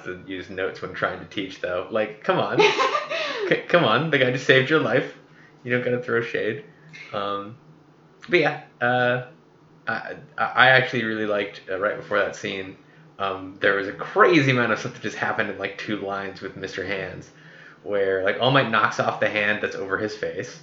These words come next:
Speaker 2: Yeah.
Speaker 1: And he starts to freak out, which makes me think, "Okay, so he's got, like, a thing about the hand."
Speaker 2: Yeah, and he was holding
Speaker 1: It's not
Speaker 2: his
Speaker 1: just
Speaker 2: own
Speaker 1: a
Speaker 2: real
Speaker 1: wardrobe.
Speaker 2: hand over his face
Speaker 1: Yeah.
Speaker 2: while he went to retrieve the hand that got knocked off.
Speaker 1: This is not just a wardrobe choice. I think there's, like, some psychosis going on here. So,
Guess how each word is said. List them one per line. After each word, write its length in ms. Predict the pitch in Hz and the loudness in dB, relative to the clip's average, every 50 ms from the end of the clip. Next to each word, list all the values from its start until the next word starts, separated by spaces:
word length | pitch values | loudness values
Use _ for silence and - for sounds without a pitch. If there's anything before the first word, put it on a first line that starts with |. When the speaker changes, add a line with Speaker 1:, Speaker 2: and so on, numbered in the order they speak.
| - - - - 208 | -20 -20 -18 -8 0
Speaker 2:
Yeah. 320 | 226 226 196 185 - 190 | 2 4 4 4 4 4
Speaker 1:
And 100 | 208 - | 4 2
he 60 | 107 | 2
starts 220 | 110 101 98 87 - | 0 0 -2 -2 -4
to 60 | - | -6
freak 340 | - - 113 101 95 - 92 | -2 0 2 2 2 0 -2
out, 280 | 78 73 - - - - | -2 -2 -8 -10 -10 -10
which 120 | 101 - | -6 -2
makes 140 | 107 98 98 | -2 -2 -2
me 80 | 101 87 | -2 0
think, 240 | 95 92 - - - | 0 0 0 0 6
"Okay, 400 | 120 147 156 135 90 87 107 113 - | 6 6 8 8 6 6 6 2 2
so 60 | 104 | -2
he's 140 | 107 113 117 | -4 2 2
got, 120 | 120 98 | 2 4
like, 80 | 107 101 | 4 2
a 60 | 95 - | 2 2
thing 300 | - - 110 98 87 87 | 4 4 4 4 4 0
about 180 | 87 - - | -8 -10 -8
the 80 | - - | -6 -6
hand." 140 | - - 269 | -2 2 6
Speaker 2:
Yeah, 160 | 302 294 - | 8 8 8
and 80 | 269 302 | 8 8
he 100 | 302 285 | 6 6
was 140 | 277 277 | 4 2
holding 240 | - 262 269 262 - | 4 6 6 6 6
Speaker 1:
It's 80 | 285 254 | 10 10
not 160 | 147 147 147 | 10 10 10
Speaker 2:
his 160 | - - 139 | 8 8 6
Speaker 1:
just 100 | 127 143 | 8 8
Speaker 2:
own 120 | 127 120 117 | 6 8 10
Speaker 1:
a 20 | |
Speaker 2:
real 160 | 117 120 117 113 | 10 10 10 10
Speaker 1:
wardrobe. 240 | 113 113 107 104 | 8 8 8 8
Speaker 2:
hand 380 | 98 95 95 - 107 107 107 - - - | 8 8 8 6 4 4 2 -2 0 4
over 480 | 220 220 226 220 208 208 208 208 202 202 | 6 6 6 6 6 4 6 6 4 4
his 240 | 208 202 190 - - | 2 0 -4 -4 0
face 400 | - 233 214 202 185 185 - 202 | 2 4 4 4 4 2 2 2
Speaker 1:
Yeah. 40 | 208 | 4
Speaker 2:
while 180 | 202 202 208 - | 6 6 6 6
he 160 | - 202 196 | 4 2 2
went 180 | 190 196 196 196 | 2 0 0 0
to 80 | 214 202 | 0 0
retrieve 440 | 196 196 - - 226 214 208 202 - | 0 0 0 -2 -2 -2 -2 -2 -4
the 80 | 208 | -6
hand 240 | 202 196 180 180 180 | -6 -4 -4 -4 -4
that 60 | 180 - | -2 0
got 180 | 180 175 180 | 0 0 0
knocked 240 | 180 180 190 196 196 | 0 0 -2 0 0
off. 380 | 180 180 175 175 175 - - - | 4 6 6 6 6 4 2 -4
Speaker 1:
This 120 | 117 117 | -4 0
is 60 | 120 | 6
not 160 | 127 127 120 120 | 6 6 8 8
just 140 | 113 - 120 | 6 6 6
a 40 | 110 | 2
wardrobe 520 | 107 101 98 95 95 95 87 82 - - | 2 0 0 0 0 -2 -4 -4 -6 -4
choice. 300 | - 92 - 90 95 - - | -2 -2 -2 -2 -4 -8 -6
I 20 | |
think 140 | - 98 92 85 | -8 -8 -8 -6
there's, 100 | 87 92 | -6 -8
like, 140 | 90 - | -8 -8
some 200 | - - 85 87 | -8 -12 -14 -12
psychosis 520 | - - 90 92 - 87 85 82 - - - | -6 -6 -6 -4 -2 -4 -4 -4 -8 -12 -8
going 280 | - 80 76 76 76 73 | -8 -8 -6 -6 -10 -10
on 120 | 73 - 92 | -12 -12 -12
here. 320 | 85 82 92 117 120 - - - | -10 -6 -6 -6 -6 -8 -14 -8
So, 200 | - 82 76 | -8 -8 -8